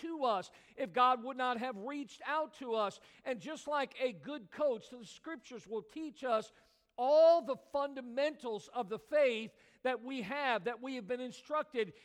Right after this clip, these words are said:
in the deep things of God. Everything that we believe this morning and every day as a Christian, we, we believe those because they are based directly on the Word of God. It is not my opinions, and it is not my preferences,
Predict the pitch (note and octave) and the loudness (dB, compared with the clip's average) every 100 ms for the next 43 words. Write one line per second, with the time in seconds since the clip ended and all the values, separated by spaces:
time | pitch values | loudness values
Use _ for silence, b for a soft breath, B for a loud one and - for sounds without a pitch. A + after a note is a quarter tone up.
0 | B C4+ C4 A3+ F#3+ C#4+ - C4 B3 A#3+ | B -6 -4 -6 -8 -8 -6 -8 -6 -8
1 | F#3+ C#4 B3 - C4 D#4 F4 E4 - D#4 | -2 2 2 2 2 2 0 -8 -6 -4
2 | D4 B3+ C4 A3 B3 C#4 C#4+ B3 F3+ G3 | -2 -4 -4 -8 -6 -4 -4 -6 -8 -10
3 | - C4+ C#4 B3+ G3+ - B B C4+ B3 | -10 -8 -4 -4 -6 -10 B B -4 2
4 | C#4 D#4 E4 C#4+ C#4+ B3 A3+ A#3 - - | 2 2 0 2 4 4 2 -4 -10 -8
5 | D#4+ - C4 A#3 F#3+ b b - C#4 D4 | -8 -8 -6 -6 -6 b b -10 -6 -6
6 | B3 G#3+ A#3 C#4 A3 C4+ E4 C4+ B3+ B3 | -8 -10 -10 -6 -4 -4 -4 -2 0 0
7 | - A#3+ C4 C4 - B3 A3+ F3 C#3+ C#4 | -4 -10 -4 -4 -2 -2 -2 -6 -2 0
8 | D#4 D#4 - G#3 B3 C#4+ C#4+ A#3 A#3+ - | 0 -2 -10 -8 -4 -4 -2 -6 -6 -6
9 | B3 C4+ C4 A#3 B3 A#3+ A#3+ D4+ B3 E3 | -4 -4 -4 -4 -2 -4 0 2 2 2
10 | B B B D4 C4 F#3 A#3+ A#3+ A#3+ B3 | B B B -6 -6 -4 0 0 0 0
11 | B3+ B3+ B3 C#4+ E4 C4 G3+ - B3+ B3+ | 2 0 -2 -8 -8 -8 -10 -8 -6 -4
12 | B3 B3 - B3 A#3+ A#3+ B3 B3 - D4+ | -4 -6 -2 0 0 -2 -2 -2 -4 -2
13 | D#4+ C4+ A#3 - A#3 A3 | 0 -2 -8 -4 -2 -4